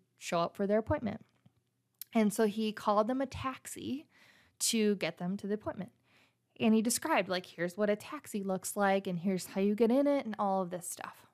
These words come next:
Well, they didn't understand what was going on. So a, like, it was like a FedEx delivery driver pulled up in front of their house to drop off a package in the neighborhood.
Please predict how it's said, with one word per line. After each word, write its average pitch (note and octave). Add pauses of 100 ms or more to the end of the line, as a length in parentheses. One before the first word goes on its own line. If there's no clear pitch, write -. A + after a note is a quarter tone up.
Well, G#3 (140)
they G#3
didn't C#4 (480)
understand G#3+
what G#3+
was G3+
going F#3
on. F#3
So G3 (100)
a, F#3 (360)
like, F#3+
it F3+
was G3
like G3+
a F#3+ (120)
FedEx G#3
delivery G#3
driver A#3+ (440)
pulled C#4+
up A#3+
in A3+
front G#3
of G3
their G3+
house F#3 (220)
to -
drop G3+
off -
a G3+
package F#3+
in F3+
the F3+
neighborhood. F3